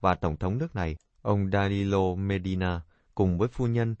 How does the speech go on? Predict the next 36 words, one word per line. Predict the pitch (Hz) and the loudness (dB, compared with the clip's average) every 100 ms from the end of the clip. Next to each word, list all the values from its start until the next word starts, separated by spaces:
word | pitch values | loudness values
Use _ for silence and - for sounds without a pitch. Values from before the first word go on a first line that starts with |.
| _ | _
đông | 131 131 131 | -2 0 0
đảo | 82 | -4
các | - 135 | -6 -8
quan | 117 113 | -4 -4
chức | 110 156 - | -4 -8 -4
chính | 127 | -6
quyền | 147 104 82 76 | -2 0 0 0
và | 80 | 0
hàng | 78 80 | 0 -2
ngàn | 80 76 73 | -2 -4 -4
tín | 90 90 | -4 -2
hữu. | 98 113 - _ _ _ _ _ _ _ _ | -4 -6 -10 _ _ _ _ _ _ _ _
Đức | - - | -2 0
Hồng | 76 | 2
Y | 92 98 | 2 4
Rosa | 98 95 95 - | 2 2 -2 -2
Chavez | 110 110 80 - - - | -4 -4 -6 -10 -16 -4
đã | 101 | 0
nhân | 123 120 | 2 0
danh | 107 107 101 | 2 0 0
Đức | 98 | -4
Thánh | 127 139 | -4 -4
Cha | 117 98 90 _ - | -2 -4 -6 _ 2
chào | 107 95 | 4 4
thăm | 135 143 | 0 -4
các | 170 | -4
tín | - 123 | 0 2
hữu | 131 151 160 | 2 0 0
và | 95 80 | 0 0
khích | 107 - | -4 -2
lệ | 95 | -2
họ | 90 90 - - _ - | -2 -4 -6 -10 _ 0
luôn | 143 151 | 2 2
duy | 160 147 | 0 -4
trì | - 98 82 | -2 -2 -2
đức | 135 | -2